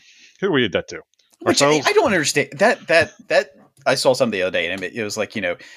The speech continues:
Speaker 2: the fact that we're trillions of dollars in debt and continue to send out, you know, billions of dollars in aid shows that money means nothing.
Speaker 1: It does mean, it's, it hundred percent means nothing.
Speaker 2: Yeah.
Speaker 1: Because at the end of the day, it, it's all bullshit.
Speaker 2: Yeah.
Speaker 1: But,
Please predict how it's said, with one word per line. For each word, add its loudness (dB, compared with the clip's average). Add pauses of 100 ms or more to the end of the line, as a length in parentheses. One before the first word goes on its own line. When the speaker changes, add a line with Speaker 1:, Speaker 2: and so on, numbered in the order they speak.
Speaker 2:
the -6
fact 2
that -4
we're 0
trillions 0
of -2
dollars 0
in -12
debt -2
and -16
continue -2
to -6
send -2
out, 0 (220)
you -6
know, -6
billions -6
of -8
dollars -6
in -14 (220)
aid -4 (160)
shows -2
that -2 (400)
money 0
means -8
nothing. -12 (400)
Speaker 1:
It -12
does -6
mean, -10
it's, -12
it -10 (300)
hundred -2
percent -4
means -10
nothing. -20 (260)
Speaker 2:
Yeah. -14 (240)
Speaker 1:
Because -10
at -8
the 0
end 2
of -4
the -2
day, 0 (1080)
it, -2 (240)
it's -4
all 0
bullshit. -10 (220)
Speaker 2:
Yeah. 2
Speaker 1:
But, -2